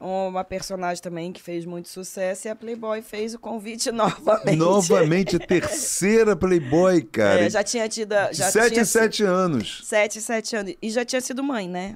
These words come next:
Speaker 1: Na minha última Playboy.
Speaker 2: Pô, mãe pela segunda vez, né?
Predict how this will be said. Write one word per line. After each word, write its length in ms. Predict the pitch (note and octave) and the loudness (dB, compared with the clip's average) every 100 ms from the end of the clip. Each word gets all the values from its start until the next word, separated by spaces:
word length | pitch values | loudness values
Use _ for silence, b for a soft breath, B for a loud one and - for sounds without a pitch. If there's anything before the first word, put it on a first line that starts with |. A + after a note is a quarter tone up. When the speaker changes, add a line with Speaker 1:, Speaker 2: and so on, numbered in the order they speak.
| - | -12
Speaker 1:
Na 160 | F3+ | -8
minha 260 | F3 F3 E3+ | -6 -4 -4
última 340 | E3+ E3+ E3+ | -4 -6 -10
Playboy. 380 | D#3+ E3 C#3 A2 - _ _ _ _ - | -8 -10 -10 -12 -16 _ _ _ _ -2
Speaker 2:
Pô, 180 | F3 E3 | 0 0
mãe 280 | A2+ D3 | 2 2
pela 180 | F#3+ G3 | 2 0
segunda 400 | - E3+ F#3+ A#3+ | 0 2 2 4
vez, 300 | F3 F3+ C#3 | 4 4 2
né? 140 | A#2+ | -4